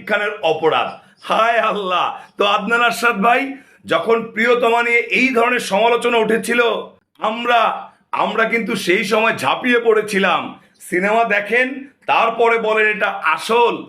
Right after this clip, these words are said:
নাকি নকল। আর সেই জায়গায় আপনি, আদনান আরশাদ ভাই,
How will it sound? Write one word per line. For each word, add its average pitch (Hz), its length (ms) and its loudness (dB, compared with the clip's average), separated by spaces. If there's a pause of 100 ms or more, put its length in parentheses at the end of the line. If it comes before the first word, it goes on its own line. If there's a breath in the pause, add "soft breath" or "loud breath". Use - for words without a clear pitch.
(180)
নাকি 185 320 -2
নকল। 185 580 0 (220 soft breath)
আর 143 180 -2
সেই 185 340 -2
জায়গায় 220 280 2
আপনি, 208 640 -2
আদনান 190 380 0
আরশাদ 185 380 0
ভাই, 196 540 0